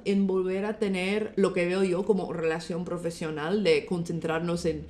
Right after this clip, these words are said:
en el diseño, en el producto y tal. Si siento que alguien me ha juzgado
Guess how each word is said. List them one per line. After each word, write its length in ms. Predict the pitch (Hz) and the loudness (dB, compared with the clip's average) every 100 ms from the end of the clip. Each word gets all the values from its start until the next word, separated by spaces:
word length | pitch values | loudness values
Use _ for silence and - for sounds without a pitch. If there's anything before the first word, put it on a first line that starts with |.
| - - - | -14 -14 -6
en 140 | 156 | -4
el 100 | 156 151 | -4 -6
diseño, 480 | 147 - 190 170 151 | -6 -2 2 2 2
en 80 | |
el 80 | 147 | 0
producto 500 | 143 147 160 185 175 | -2 -2 0 2 4
y 80 | 147 | 2
tal. 380 | 143 175 156 - | 4 4 4 4
Si 360 | - 190 175 170 | -4 -4 -4 -6
siento 460 | - 175 175 208 | -4 -2 0 2
que 200 | 233 226 | 2 2
alguien 340 | 156 170 202 202 | 2 2 4 4
me 80 | 185 | 2
ha 80 | |
juzgado 800 | - 196 - - 175 196 226 196 | 0 2 2 4 4 10 10 8